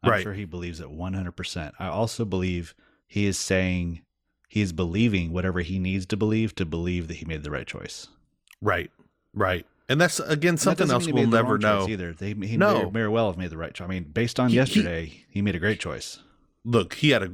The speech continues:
Speaker 2: he had a phenomenal, and, and again, we're still about to get to this top five men's ranking, but
Speaker 1: Oh, yeah.
Speaker 2: Cody had,
Speaker 1: <laughs>
Speaker 2: Cody had a great match,
Speaker 1: Yeah.
Speaker 2: a phenomenal match. He had a crowd of, of over fifty, sixty thousand people. I know their number. I don't know the real number.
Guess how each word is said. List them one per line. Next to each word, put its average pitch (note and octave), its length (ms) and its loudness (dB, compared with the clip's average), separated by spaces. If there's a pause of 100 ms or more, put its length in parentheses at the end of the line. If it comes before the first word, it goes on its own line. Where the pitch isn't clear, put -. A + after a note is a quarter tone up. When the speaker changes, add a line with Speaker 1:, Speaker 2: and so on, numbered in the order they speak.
Speaker 2:
he C3 100 0
had A#2+ 80 4
a G2 60 0
phenomenal, A#2 500 0
and, B2 160 2
and A#2+ 160 2
again, C3 300 2
we're B2 100 2
still F#3 280 4
about C#3+ 240 4
to C#3+ 100 -2
get B2 160 0
to - 80 -8
this A2+ 180 0
top A2+ 260 0
five G2+ 280 2
men's G2+ 240 -2
ranking, G#2 340 0
but G#2 120 -2
Speaker 1:
Oh, - 20 -2
yeah. B2 80 0
Speaker 2:
Cody F3 280 2
had, G#2+ 380 2 (200)
Speaker 1:
<laughs> - 160 -12
Speaker 2:
Cody G#3 320 6
had E3+ 180 6
a A#2 40 2
great G#2+ 420 0
match, G2+ 520 -2
Speaker 1:
Yeah. D#2 200 -10
Speaker 2:
a - 40 -8
phenomenal D3 520 4
match. G2 500 0 (600)
He C#3+ 160 4
had C3+ 120 6
a A#2 40 4
crowd C#3 460 4
of, G#2 240 2 (240)
of G#2 180 -2 (100)
over F#3+ 420 6
fifty, F#3 380 2
sixty D#3 380 2
thousand B2+ 380 4
people. A#2 420 2
I A2+ 80 4
know C#3+ 180 4
their B2+ 220 4
number. A2 500 4
I A#2 60 2
don't B2 140 4
know A#2+ 100 4
the A2 100 2
real A2 200 4
number. G2 460 0